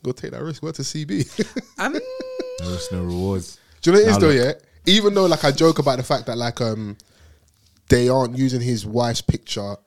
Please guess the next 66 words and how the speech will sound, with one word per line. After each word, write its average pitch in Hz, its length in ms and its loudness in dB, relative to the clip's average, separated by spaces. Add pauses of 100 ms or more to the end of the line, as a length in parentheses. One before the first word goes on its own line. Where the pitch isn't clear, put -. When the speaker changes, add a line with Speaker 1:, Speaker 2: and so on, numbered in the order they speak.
(180)
Speaker 1:
in 113 280 -4
the, 101 360 -10
like, 95 180 -12
the 107 60 -10
news 113 200 -6
reports, - 320 -10
yeah? 90 200 -14 (880)
If 175 200 6
they 170 120 0
are 151 100 2
both 139 340 2
equally 131 400 -4
complicit, 120 460 -6
yeah, 95 180 -12 (600)
and 117 120 -4
you 117 60 -6
got 113 140 -8
six 110 200 -8
youths, 123 220 -8
you 110 80 -12
gotta 113 140 -8
hold 113 180 -8
that - 120 -16
charge 120 240 -10
for - 60 -12
your 104 100 -12
family, 120 300 -10
bro. 120 220 -10 (160)
Speaker 3:
I 78 60 -12
hear 73 100 -4
Speaker 2:
It's 127 160 2
Speaker 3:
it. - 40 2
Speaker 2:
true, 208 100 4 (240)
Speaker 1:
Yeah, - 40 -6
Speaker 2:
yeah. 170 340 2
Speaker 1:
you - 40 -2
gotta - 80 -4
hold 120 140 -4
that 104 120 -10
charge. 107 340 -8 (200)
You - 60 -20
gotta 170 100 -6
Speaker 2:
Yeah, 147 160 -2
Speaker 1:
hold 143 120 -4
that - 120 -10
charge, 104 280 -8
Speaker 2:
it's - 80 -8
Speaker 1:
innit? 156 40 -6
Speaker 2:
true. 151 140 -8
Speaker 3:
But 95 180 -4
you 101 100 -6
know 104 180 0
it's 95 120 -2
deeper 92 300 -4
than 80 140 -4
that, 80 140 -8
innit? 78 200 -10 (240)
Speaker 1:
It's 143 220 -8
Speaker 3:
In 180 120 -6
Speaker 1:
deeper 165 120 -2
than 190 100 0
Speaker 3:
terms - 120 -2
Speaker 1:
rap. 87 80 -6
Speaker 3:
of, 82 40 -8
like, 87 260 -6 (1600)
the, 85 500 -4